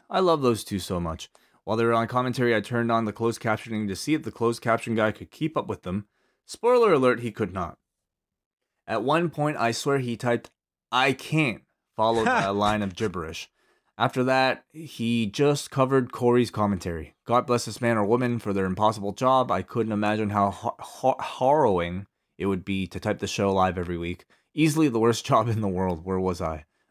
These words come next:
Speaker 1: Oh yeah, I love the Iconics," he says.
Speaker 2: Matt in the six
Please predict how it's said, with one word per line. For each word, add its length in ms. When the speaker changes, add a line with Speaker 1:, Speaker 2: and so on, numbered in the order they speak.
Speaker 1:
Oh 80
yeah, 180
I 60
love 200
the 80
Iconics," 560
he 80
says. 360
Speaker 2:
Matt 340
in 100
the 100
six 300